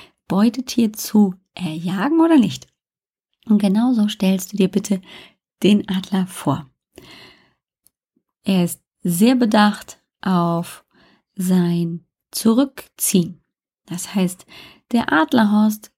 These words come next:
kommt ihm sehr entgegen. Dort kann er sich zurückziehen und sich wieder entspannen.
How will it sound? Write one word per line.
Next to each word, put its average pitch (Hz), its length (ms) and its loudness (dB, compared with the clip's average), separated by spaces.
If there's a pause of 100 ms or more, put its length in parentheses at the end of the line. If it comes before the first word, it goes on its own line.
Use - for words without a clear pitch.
(120)
kommt 233 240 0
ihm 214 120 2
sehr 214 200 2
entgegen. 190 480 0
Dort 185 200 -4
kann 220 160 0
er 208 80 4
sich 208 140 -2
zurückziehen 226 720 0
und 202 240 -4
sich - 280 -8 (540)
wieder 185 540 0
entspannen. 175 640 -6